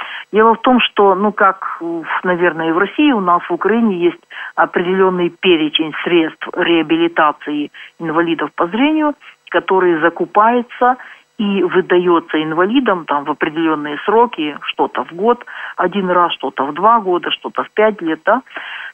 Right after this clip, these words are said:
э, незрячим и слабовидящим людям. Этот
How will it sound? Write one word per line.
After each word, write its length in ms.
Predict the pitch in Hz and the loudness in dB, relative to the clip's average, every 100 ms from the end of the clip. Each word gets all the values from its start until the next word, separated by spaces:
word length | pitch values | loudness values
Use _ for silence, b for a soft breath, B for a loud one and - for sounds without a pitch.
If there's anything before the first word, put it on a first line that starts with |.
| - | -8
э, 580 | 165 160 160 156 156 151 | -4 -2 -2 -2 -2 0
незрячим 600 | 190 175 185 208 208 156 | 0 2 2 2 0 -8
и 120 | 175 | -6
слабовидящим 720 | - 170 156 165 160 156 160 | -4 -2 -2 -4 -4 -4 -4
людям. 300 | 147 - - - _ _ - B B B B | -6 -8 -12 -18 _ _ -20 B B B B
Этот 280 | 262 233 302 | -2 2 0